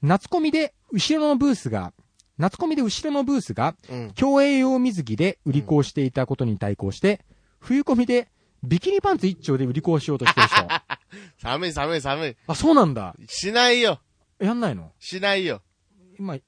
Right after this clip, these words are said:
Speaker 1: しない？
Speaker 2: 不快、不快指数高いでしょ。
Speaker 1: あー、しないって言っといてね。そうかそうか。
Speaker 2: しないよ。
Speaker 1: そういう振りか。
Speaker 2: 振りじゃねえよ。
Speaker 1: えー、
Speaker 2: 俺はダチョウ倶楽部じゃねえよ。
Speaker 1: うん、そうかそうか。えー、漫画家の意見を無視して、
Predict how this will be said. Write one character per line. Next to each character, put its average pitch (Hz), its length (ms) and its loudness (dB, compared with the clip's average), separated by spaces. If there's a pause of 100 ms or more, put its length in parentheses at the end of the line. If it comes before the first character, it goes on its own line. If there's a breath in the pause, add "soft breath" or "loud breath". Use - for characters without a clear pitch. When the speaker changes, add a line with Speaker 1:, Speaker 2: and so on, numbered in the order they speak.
Speaker 1:
し - 220 -12
な 208 100 -4
い？ 339 80 -8
Speaker 2:
不 - 0 -
快、 - 40 -14
不 - 100 -20
快 220 160 2
指 214 240 -4
数 131 260 -10
高 139 320 0
い 139 40 2
で 135 60 0
し 131 40 -2
ょ。 - 20 -4
Speaker 1:
あ 113 220 -8
ー、 - 0 - (120)
し - 320 -6
な 294 120 -6
い 392 80 -4
っ - 20 -10
て - 140 -14
言 165 80 -8
っ 135 40 -14
と 175 160 -10
い 151 60 -6
て 107 100 -14
ね。 143 240 -18 (180)
そ 135 140 -14
う - 20 -16
か - 80 -18
そ 202 100 -20
う 170 40 -18
か。 - 100 -14
Speaker 2:
し - 140 -10
な 240 220 2
い 202 80 0
よ。 139 140 -4
Speaker 1:
そ 220 160 -2
う - 40 0
い - 20 -2
う 208 40 -2
振 - 100 -8
り 214 100 -8
か。 220 120 -4 (240)
Speaker 2:
振 190 140 -12
り 277 160 -2
じ 254 80 2
ゃ 247 100 2
ね 254 100 2
え 240 160 4
よ。 110 240 -4
Speaker 1:
え 131 320 -4
ー、 139 40 -2
Speaker 2:
俺 202 100 0
は 226 120 4
ダ 185 160 0
チ 233 100 -2
ョ 233 40 0
ウ - 20 -8
倶 226 100 -2
楽 190 120 2
部 156 40 -6
じ 135 80 -6
ゃ 123 60 -6
ね 143 100 -4
え 127 80 -2
よ。 120 60 -4
Speaker 1:
う 113 40 -4
ん、 113 60 -6
そ 135 100 -10
う - 20 -10
か 101 60 -10
そ 92 80 -14
う - 40 -14
か。 - 260 -18
え 196 220 2
ー、 - 20 4
漫 254 200 2
画 320 100 -4
家 285 120 -2
の 254 300 -2
意 214 100 -6
見 175 200 2
を - 20 -2
無 127 100 -2
視 117 140 -8
し - 100 -14
て、 143 240 -6